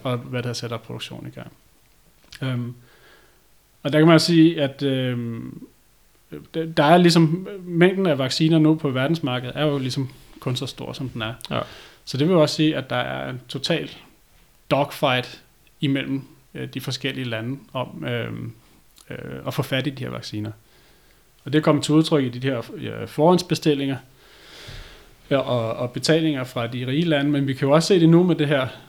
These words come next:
Speaker 1: vac-, øh, vaccinenationalismen udtrykke sig på en anden måde.
Speaker 2: Ja.
Speaker 1: At man begynder at, øh, lave eksportkontrol og så videre.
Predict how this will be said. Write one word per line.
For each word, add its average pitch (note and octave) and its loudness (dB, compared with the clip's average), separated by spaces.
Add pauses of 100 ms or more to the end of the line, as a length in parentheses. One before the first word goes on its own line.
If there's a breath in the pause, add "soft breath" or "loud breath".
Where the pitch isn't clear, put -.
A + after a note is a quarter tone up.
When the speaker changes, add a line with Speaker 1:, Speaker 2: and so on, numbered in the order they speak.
(200 loud breath)
Speaker 1:
vac-, C3+ -2
øh, C3+ -6
vaccinenationalismen C3 -2
udtrykke C3 -4
sig B2+ -8
på B2 -8
en A#2+ -10
anden D3+ 0
måde. A2+ -6 (200)
Speaker 2:
Ja. A#2 -4 (720)
Speaker 1:
At C#3 -2
man C3+ -2
begynder C#3 -2
at, A#2+ -6
øh, A#2+ -10
lave A#2+ -8
eksportkontrol B2+ -8
og A#2+ -10
så - -12
videre. B2 -6